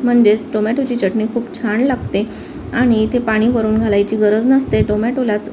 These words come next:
स्वतःचं पाणी सुटतं, म्हणून बघू शकता टोमॅटो छान शिजत आलेले आहेत. आणि अशा पद्धतीने टोमॅटो छान शिजतायत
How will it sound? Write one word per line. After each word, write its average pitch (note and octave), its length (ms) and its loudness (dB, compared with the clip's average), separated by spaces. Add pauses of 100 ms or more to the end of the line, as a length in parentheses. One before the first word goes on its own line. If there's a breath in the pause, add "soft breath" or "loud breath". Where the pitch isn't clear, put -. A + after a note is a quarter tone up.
(300)
स्वतःचं G#3+ 420 -2
पाणी G3 340 0
सुटतं, C4 360 -4
म्हणून A3 320 2 (480 loud breath)
बघू A3 180 4
शकता C4+ 300 0
टोमॅटो A#3 400 0 (300)
छान A3 240 2 (280)
शिजत A#3+ 420 0
आलेले G#3+ 340 2
आहेत. A3 400 2 (100)
आणि G#3+ 200 -2
अशा A3 260 -2
पद्धतीने G#3+ 580 -2
टोमॅटो G#3 340 -2 (100)
छान A3 160 0 (1300 loud breath)
शिजतायत B3 580 2